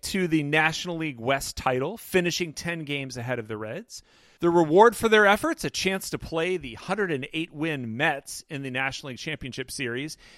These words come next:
The Astros won Game One, a one to zero complete game win from Mike Scott. Then they lost the next two games.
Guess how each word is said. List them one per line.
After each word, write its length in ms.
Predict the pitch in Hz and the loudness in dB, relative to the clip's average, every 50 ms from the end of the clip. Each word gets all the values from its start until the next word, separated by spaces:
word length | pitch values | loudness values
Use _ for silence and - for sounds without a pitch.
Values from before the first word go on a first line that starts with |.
| _ - | _ 0
The 80 | 170 190 | 2 6
Astros 500 | 208 226 240 - - 226 208 175 123 135 | 8 8 6 6 6 4 2 2 2 -2
won 320 | 147 170 185 202 202 180 | 0 0 2 2 0 0
Game 240 | 135 175 180 175 151 | -2 -2 -2 -2 -2
One, 320 | 139 151 165 185 214 240 | 0 0 0 0 -2 -6
a 360 | 247 - 127 117 120 120 120 120 _ _ _ _ _ _ _ _ _ - | -10 -10 -8 -8 -8 -8 -8 -10 _ _ _ _ _ _ _ _ _ -14
one 340 | 120 120 156 240 311 339 269 | -4 2 4 4 4 4 0
to 100 | 180 156 | -2 -2
zero 460 | 131 151 196 208 214 220 220 226 214 | -2 -2 0 2 2 4 4 2 2
complete 640 | - - 139 110 - - - 202 247 320 _ _ | 0 -2 -10 -6 -6 -8 -6 -6 -10 -12 _ _
game 280 | - 180 202 208 190 147 | -2 -2 0 0 -4 -6
win 300 | 123 135 147 180 214 226 | -6 -4 -6 -6 -6 -8
from 380 | 196 - - 107 98 95 92 | -10 -8 -8 -8 -8 -6 -6
Mike 180 | 107 143 185 - | -4 -4 -4 -4
Scott. 500 | - - - - 135 127 147 202 247 _ - - _ _ _ _ _ _ _ | -6 -8 -4 -2 -2 0 0 -2 -4 _ -20 -20 _ _ _ _ _ _ _
Then 200 | 117 143 202 233 | 2 4 6 8
they 120 | 233 220 | 8 8
lost 400 | 196 185 180 190 196 185 - - | 10 10 10 10 10 6 2 -4
the 100 | 165 151 | -2 0
next 260 | 147 156 - - - | 0 0 -2 -2 -8
two 220 | - - 165 139 117 | -4 -2 -2 -2 -2
games. 540 | 107 127 117 117 120 123 127 131 131 - | -4 -6 -6 -6 -8 -10 -10 -10 -12 -12